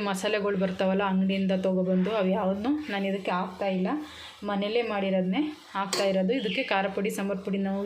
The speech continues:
ಎರಡನ್ನೇ ಮಿಕ್ಸಲ್ಲಿ ಮಾಡ್ತೀವಿ, ಅದನ್ನು ಇದಕ್ಕೆ ಸೇರಿಸ್ತಾ ಇದ್ದೀನಿ ಒಂದು ಎರಡು ಸ್ಪೂನಷ್ಟು. ನೋಡಿ, ಇವಾಗ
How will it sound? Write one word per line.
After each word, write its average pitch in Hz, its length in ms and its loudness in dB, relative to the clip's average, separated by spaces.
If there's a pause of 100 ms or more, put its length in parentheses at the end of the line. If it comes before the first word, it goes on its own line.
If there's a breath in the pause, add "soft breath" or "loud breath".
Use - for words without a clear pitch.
ಎರಡನ್ನೇ 190 320 0
ಮಿಕ್ಸಲ್ಲಿ 202 380 -2
ಮಾಡ್ತೀವಿ, 185 380 0 (460 loud breath)
ಅದನ್ನು 214 260 0
ಇದಕ್ಕೆ 196 260 0 (420 loud breath)
ಸೇರಿಸ್ತಾ 202 460 0
ಇದ್ದೀನಿ 196 220 0
ಒಂದು 190 160 2
ಎರಡು 190 180 0
ಸ್ಪೂನಷ್ಟು. 190 460 2 (640 loud breath)
ನೋಡಿ, 202 200 2
ಇವಾಗ 190 180 4